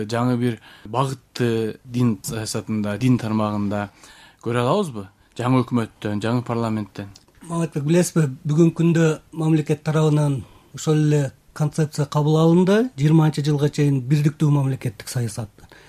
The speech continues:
Speaker 2: Бирок дин эркиндиги боюнча мыйзамга кээ бир өзгөртүү, түзөтүүлөр киргизилиши албетте керек, бул учурдун талабы. Экинчиден, мына өткөн бешинчи чакырылышта экинчи окуудан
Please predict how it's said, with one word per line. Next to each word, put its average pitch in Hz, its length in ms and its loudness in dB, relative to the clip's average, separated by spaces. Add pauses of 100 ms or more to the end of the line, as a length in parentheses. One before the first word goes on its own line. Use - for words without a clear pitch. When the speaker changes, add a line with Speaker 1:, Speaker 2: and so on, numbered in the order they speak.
(280)
Speaker 2:
Бирок 180 280 4
дин 151 240 4
эркиндиги 151 400 2
боюнча 143 320 -2
мыйзамга 139 520 0
кээ 139 160 -4
бир 123 180 -6 (460)
өзгөртүү, 147 480 4
түзөтүүлөр 147 680 2 (180)
киргизилиши 139 600 0
албетте 143 400 2
керек, 165 300 2
бул 131 200 -2
учурдун 139 380 2
талабы. 165 460 2 (460)
Экинчиден, 170 540 2
мына 160 400 2 (260)
өткөн 170 420 0
бешинчи 165 380 2
чакырылышта 165 720 0
экинчи 165 400 0
окуудан 160 540 2